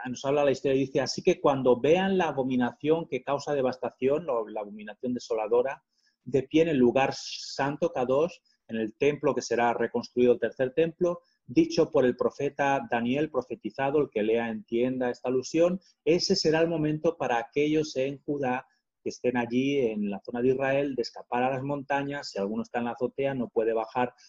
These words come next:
a recoger las pertenencias de su casa. Será una cosa de salir, eh, corriendo por pies, como se suele decir. Si alguien está en el campo, no puede devolverse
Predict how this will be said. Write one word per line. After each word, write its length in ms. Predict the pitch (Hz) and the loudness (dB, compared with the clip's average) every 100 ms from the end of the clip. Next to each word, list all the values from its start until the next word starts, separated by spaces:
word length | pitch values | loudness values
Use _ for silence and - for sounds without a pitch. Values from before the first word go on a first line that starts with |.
| _ | _
a 60 | 120 | -4
recoger 400 | 117 113 104 123 | -2 -2 0 0
las 160 | 120 - | 0 -4
pertenencias 500 | 113 113 120 123 123 | -4 -4 -4 -4 -6
de 80 | |
su 140 | 120 120 | -6 -6
casa. 260 | 131 - | -8 -8
Será 180 | - 113 | -6 -4
una 140 | 120 117 | -4 -4
cosa 220 | 123 117 | -4 -4
de 80 | 110 | -4
salir, 360 | 113 123 123 - _ _ _ | 2 2 2 -2 _ _ _
eh, 300 | 113 107 101 | -4 -2 -2
corriendo 560 | 117 104 107 127 151 - | -2 -2 -2 0 0 0
por 180 | 110 - | -2 -4
pies, 180 | 127 | -6
como 120 | - 117 | -6 -10
se 100 | - | -6
suele 200 | 120 113 | -2 -2
decir. 280 | - 139 | -2 -8
Si 140 | 127 123 | -6 -2
alguien 200 | 123 127 | -2 -2
está 180 | - 127 | -4 -6
en 60 | |
el 60 | 117 | -2
campo, 300 | 127 123 123 | -4 -2 -2
no 140 | 117 | -4
puede 360 | - 127 123 - | -4 -2 -2 -4
devolverse 1000 | 113 104 107 107 101 135 139 - 110 98 | -4 -2 -2 -4 -2 0 0 -2 -10 -12